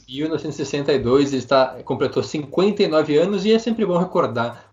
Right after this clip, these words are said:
um dos clássicos de Bon Jovi, uma das maiores bandas de rock dos anos oitenta, anos noventa.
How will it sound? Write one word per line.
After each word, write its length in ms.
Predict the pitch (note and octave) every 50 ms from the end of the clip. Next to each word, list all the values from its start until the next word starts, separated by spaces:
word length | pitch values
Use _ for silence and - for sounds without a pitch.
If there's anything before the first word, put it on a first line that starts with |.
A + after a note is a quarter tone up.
| _
um 120 | - D3 D3+
dos 200 | D3 C3+ - -
clássicos 680 | - - C#3 C3+ C3 C3 B2 - - - C#3 A#2+ A2+
de 220 | A2+ A#2 A#2+ A#2
Bon 280 | A2 A2+ C#3+ D3+ C#3 A#2
Jovi, 320 | A2 C3 B2+ C3+ C3+ C#3 C3+
uma 100 | A#2+ A#2+
das 160 | A#2+ A#2 G#2+
maiores 420 | A2+ A2+ A#2 A#2 A#2+ A#2 G#2+ G#2+ - _ _ _ _
bandas 400 | A#2+ A2 A2+ A#2+ B2+ B2+ A#2+ A2
de 80 | A2+ A2+
rock 280 | G#2 A#2 B2 - -
dos 80 | - -
anos 180 | A2+ A2 G2+ A2+
oitenta, 500 | G#2+ G2+ - - B2 C3 C3 A#2+ - A#2
anos 160 | A2+ G#2+ A2+
noventa. 600 | G#2+ G2+ F#2+ G#2+ A#2+ B2+ C3 A#2 - C#3 - -